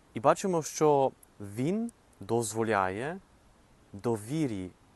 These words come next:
керувати його життям. Е, бачимо це, тому що він вирішує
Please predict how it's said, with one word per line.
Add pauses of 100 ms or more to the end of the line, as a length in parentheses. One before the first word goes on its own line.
(140)
керувати
його
життям. (1500)
Е, (420)
бачимо
це,
тому
що
він
вирішує